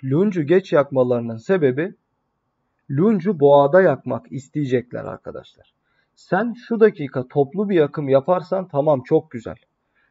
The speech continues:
Sen bu dakika da yükselirsin. Belki sen burada mesela şu dakika bir trilyon yakım yaparsın. Bir anda manuel.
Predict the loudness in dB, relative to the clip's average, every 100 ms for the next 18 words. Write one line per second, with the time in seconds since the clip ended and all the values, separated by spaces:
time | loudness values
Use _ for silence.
0 | _ _ -2 -2 -6 _ -4 2 2 4
1 | 2 4 2 0 -2 -4 -4 -12 -20 _
2 | _ _ 0 2 2 0 -2 -2 0 0
3 | 2 0 -2 -2 -2 -4 -2 -2 -2 -6
4 | -6 -6 -6 -2 0 0 0 -4 -4 -4
5 | -4 -6 -10 -14 -16 -16 _ _ _ _
6 | _ _ -2 4 4 4 2 4 4 4
7 | 0